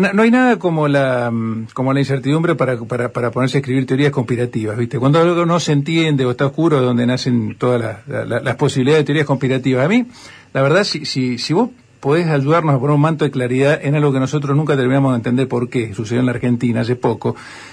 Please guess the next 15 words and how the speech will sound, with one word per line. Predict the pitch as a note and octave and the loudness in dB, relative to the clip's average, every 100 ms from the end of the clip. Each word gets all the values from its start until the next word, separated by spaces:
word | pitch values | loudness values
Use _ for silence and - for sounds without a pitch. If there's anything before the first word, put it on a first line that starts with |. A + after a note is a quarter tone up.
| - - - | -20 -18 -2
En | F3 | -2
julio | - D#4 C#4 | 2 4 4
del | F#3+ | 4
dos | F3 | 4
mil | F3 E3 | 2 2
dos, | D3+ - | 2 2
que | |
hubo | D#3 | 0
esa | D3 C#3+ | 2 0
corrida | C3 C#3+ D#3 C#3+ | 0 2 2 2
fuerte | - D#3+ D3+ C#3 | 2 0 2 2
cambiaria | D3 C#3+ E3 E3+ F3+ F#3 | 2 4 4 2 2 0
y | D3 | 0
aparece | C3+ C3+ D3+ - D3+ | 0 0 -2 -2 0
Massa | D#3+ C#3 F3 | 0 0 -2